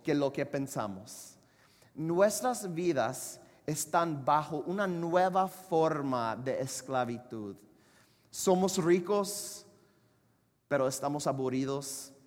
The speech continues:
Tenemos familia, pero nos sentimos solos. Podemos esco-,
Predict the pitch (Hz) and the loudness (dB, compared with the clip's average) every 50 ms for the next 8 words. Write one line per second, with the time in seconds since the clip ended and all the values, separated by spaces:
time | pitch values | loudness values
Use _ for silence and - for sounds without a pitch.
0 | _ _ _ _ _ _ _ - 180 170 175 190 208 202 - - 190 175 170 185 | _ _ _ _ _ _ _ 6 6 8 8 6 6 4 4 4 4 6 6 4
1 | 214 226 190 175 170 170 185 190 180 - - - - - - _ _ _ _ _ | 4 4 4 6 6 4 4 0 -4 -10 -16 -20 -20 -20 -20 _ _ _ _ _
2 | _ _ _ _ _ _ _ _ _ _ _ _ _ _ - 147 147 143 143 147 | _ _ _ _ _ _ _ _ _ _ _ _ _ _ 2 4 4 4 4 2
3 | 147 147 147 - 170 143 143 143 143 147 151 147 147 - - 131 131 135 135 143 | 0 0 -2 -2 -2 -4 -4 -4 -4 -4 -4 -4 -8 -8 -6 -4 -4 -2 -4 -6
4 | 160 156 - - - - - - - _ _ _ _ _ _ _ _ _ _ _ | -8 -10 -12 -14 -16 -16 -18 -20 -20 _ _ _ _ _ _ _ _ _ _ _
5 | - 175 180 180 185 202 208 202 202 196 190 - - 190 180 175 170 - | 4 6 6 6 6 6 4 2 2 2 0 0 2 0 0 0 -2 -4